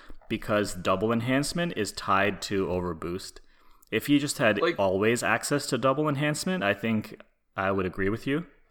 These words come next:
Speaker 1: It's just the fact that y-, it's, you always have to use this skill, and it's only available every six turns. It's, it's just really tough.
Speaker 2: It can be useful in really long battles because you can use his, uh,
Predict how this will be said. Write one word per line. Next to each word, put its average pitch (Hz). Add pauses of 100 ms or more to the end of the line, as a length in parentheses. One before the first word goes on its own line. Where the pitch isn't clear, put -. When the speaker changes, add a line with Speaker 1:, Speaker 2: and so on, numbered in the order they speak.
(600)
Speaker 1:
It's -
just 120
the 147
fact 107
that 107
y-, 104
it's, -
you 107
always 123
have 113
to 101
use 95
this 92
skill, 85
and 92
it's -
only 113
available 92
every 92
six -
turns. 85
It's, -
it's 104
just -
really 101
tough. - (260)
Speaker 2:
It -
can 196
be 202
useful 127
in 113
really 123
long 101
battles - (360)
because 127
you 143
can 135
use 151
his, 117 (120)
uh, 101